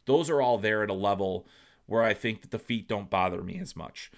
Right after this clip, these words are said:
He's got some toughness. He's got some grit to him. So he's got all those things that you look for in a big forward. So that's, that's a guy that I think will absolutely, you know, go early and will be a very important player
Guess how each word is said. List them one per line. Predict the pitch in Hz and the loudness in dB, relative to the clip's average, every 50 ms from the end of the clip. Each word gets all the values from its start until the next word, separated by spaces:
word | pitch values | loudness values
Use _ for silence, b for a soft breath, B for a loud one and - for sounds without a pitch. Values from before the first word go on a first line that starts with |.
| B B B B | B B B B
He's | B 110 104 - | B -10 -6 0
got | - 120 117 123 | 2 4 4 4
some | - 120 113 107 | 0 -2 -8 -6
toughness. | - - 104 104 - - 92 87 - | -2 0 0 0 -2 -4 -10 -10 -10
He's | - 92 - | -10 -8 -2
got | - 107 107 110 - | 0 0 0 0 -2
some | - 113 101 | -6 -6 -2
grit | 95 107 104 - - - | 2 2 2 2 0 -8
to | - 101 90 | -8 -8 -6
him. | 85 85 85 | -8 -8 -8
So | - 110 104 | -4 -2 -2
he's | 110 107 - | -2 -2 2
got | - 139 147 170 | 4 4 6 6
all | 160 151 | 4 4
those | 143 135 113 - | 4 2 -2 -2
things | - - 131 120 107 98 95 - B B B B B | 0 2 2 2 2 -2 -8 -10 B B B B B
that | - 107 | -4 -2
you | 113 113 | -2 0
look | 113 117 117 | -2 -2 -4
for | - - 110 104 104 | -2 0 0 0 0
in | 101 | 0
a | 95 | -2
big | 90 95 90 90 | -4 -4 -6 -6
forward. | - - 101 98 92 90 87 87 - - B B B B B B | -8 -4 -4 -2 -2 -2 -4 -6 -6 -10 B B B B B B
So | - - 123 110 104 | -4 0 0 2 4
that's, | 101 123 123 123 - - | 4 4 4 4 2 -2
that's | - - 131 127 - - | -2 2 0 2 2 0
a | - | 0
guy | 113 110 110 | 0 0 2
that | 104 104 | 0 -2
I | 104 | -2
think | - 120 107 - - | -2 -4 -8 -2 -2
will | 104 104 - - | -2 -2 0 0
absolutely, | 104 107 110 - - - 113 110 110 110 107 101 - 101 101 98 95 92 92 - b b b b b b | 0 0 0 -2 -4 -6 -6 -4 -2 -2 -2 -2 -2 -2 0 0 0 -2 -4 -8 b b b b b b
you | b 92 | b -6
know, | 92 92 | -6 -4
go | 90 - 117 120 135 135 | 0 4 6 8 8 6
early | - 123 120 120 117 113 113 113 113 113 113 80 | 6 2 4 4 4 4 4 4 4 4 2 2
and | 104 107 107 | 0 -2 -2
will | 101 101 | -2 -2
be | 95 107 104 101 | -2 0 0 0
a | 95 | 2
very | 101 104 101 104 104 104 | 2 2 2 2 0 0
important | 98 92 - - 101 85 73 92 92 | -2 -4 -4 -4 -4 -4 -4 -10 -12
player | - - 104 98 98 92 90 90 87 | -4 -2 0 2 2 2 0 -2 -4